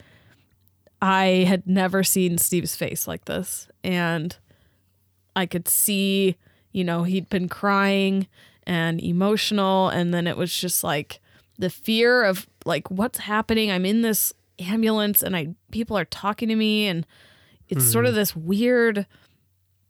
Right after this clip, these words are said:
Speaker 1: <sighs> I, it is unexplainable. <laughs> I'm
Speaker 2: Right.
Speaker 1: trying to explain it the best I can, but sort of like you're waking up for the first time, or,
Speaker 2: Mm-hmm.
Speaker 1: you know, this,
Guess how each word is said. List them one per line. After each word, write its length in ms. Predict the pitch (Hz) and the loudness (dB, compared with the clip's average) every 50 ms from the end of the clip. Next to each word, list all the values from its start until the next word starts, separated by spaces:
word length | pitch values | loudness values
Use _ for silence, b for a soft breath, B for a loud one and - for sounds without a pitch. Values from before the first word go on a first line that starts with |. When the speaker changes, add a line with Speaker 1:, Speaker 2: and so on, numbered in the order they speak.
| _ _ _ _ _ _ _ _ _ _ _ _ _ _ _ _ _ _ _ _ _ _ _ _ _ _ | _ _ _ _ _ _ _ _ _ _ _ _ _ _ _ _ _ _ _ _ _ _ _ _ _ _
Speaker 1:
<sighs> 0 | |
I, 640 | - - - - - - - - - - 165 190 196 - _ _ | -12 -10 -10 -10 -12 -14 -16 -12 -8 -6 -6 -6 -8 -10 _ _
it 300 | 202 220 190 - 196 - _ | 0 0 2 2 -2 -2 _
is 260 | 240 226 214 202 202 - - | 0 2 2 0 -2 -6 -4
unexplainable. 800 | 247 269 262 254 - - - - 202 180 156 160 139 - - - - - - 285 | -2 -2 -2 -2 -2 -2 -2 0 0 0 0 -2 -2 -2 -2 -2 -2 -4 -6 -8
<laughs> 140 | - - - | -8 -2 -2
I'm 200 | 427 - - - | 0 2 2 2
Speaker 2:
Right. 80 | 120 113 | 2 4
Speaker 1:
trying 220 | 294 269 254 254 | 4 2 2 2
to 40 | 240 | 0
explain 360 | 240 233 - - - 247 240 | 0 -2 -4 -2 -2 0 0
it 100 | 233 208 | 0 -2
the 60 | 226 208 | -2 -2
best 220 | 220 233 214 - | -2 -2 -2 -4
I 60 | 233 233 | -6 -4
can, 320 | - 247 233 226 226 220 | -2 0 0 0 0 0
but 200 | 208 202 - - | 0 -2 0 0
sort 260 | - - - 247 254 | -2 0 0 2 2
of 120 | 285 254 226 | 0 0 2
like 240 | 220 202 185 - B B B B B B B B | 0 0 0 -2 B B B B B B B B
you're 160 | B 196 190 190 | B 0 2 4
waking 340 | 208 233 247 - 240 226 | 4 2 2 2 0 0
up 160 | 220 226 214 - | 2 0 -2 0
for 120 | - 190 | 0 0
the 100 | 175 170 | 0 0
first 300 | - - 170 160 - - | 0 -2 -2 -2 -4 -4
time, 380 | - 175 160 156 151 147 160 156 - _ _ _ _ _ _ _ _ _ _ _ _ | -4 -4 -4 -4 -6 -6 -8 -10 -14 _ _ _ _ _ _ _ _ _ _ _ _
or, 420 | - 185 185 175 170 170 165 165 - | -4 -2 0 2 2 2 0 0 0
Speaker 2:
Mm-hmm. 400 | 151 135 123 113 107 123 120 120 | 0 0 0 0 0 0 2 2
Speaker 1:
you 80 | 135 202 | 2 2
know, 200 | 190 180 185 196 | 2 2 2 2
this, 360 | 196 220 - - - - | 2 2 2 2 0 0